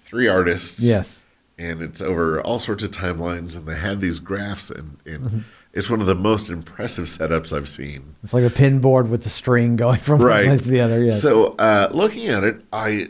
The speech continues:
Speaker 1: I, you know, had the idea of, you know, this is a really nice, diverse group of
Speaker 2: Mm-hmm.
Speaker 1: comics. This is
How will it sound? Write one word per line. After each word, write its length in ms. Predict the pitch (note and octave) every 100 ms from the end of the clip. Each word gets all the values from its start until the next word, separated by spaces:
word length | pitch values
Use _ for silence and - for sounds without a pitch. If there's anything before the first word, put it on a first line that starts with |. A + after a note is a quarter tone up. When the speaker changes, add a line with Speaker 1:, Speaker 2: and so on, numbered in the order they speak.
| -
Speaker 1:
I, 280 | - F2 F#2 F#2 F#2 _ _
you 100 | F#2
know, 60 | E2+
had 220 | F#2 G#2+
the 100 | F#2+
idea 320 | F2+ E2 E2+ E2
of, 260 | D#2+ - _ _ -
you 100 | F2
know, 140 | D#2+ E2
this 180 | C3+ D#3+
is 160 | G3 E3+
a 100 | C#3
really 460 | G#2+ A#2 B2+ B2
nice, 300 | G#2+ G2+ A2 -
diverse 760 | F2 D2+ D#2+ F2 - - - _ _ _ _ _
group 220 | F#2 E2
of 40 | -
Speaker 2:
Mm-hmm. 80 | G#2
Speaker 1:
comics. 340 | G#2 G#2+ F2+
This 340 | F2+ B2+ G3 -
is 480 | F2 E2+ F2+ -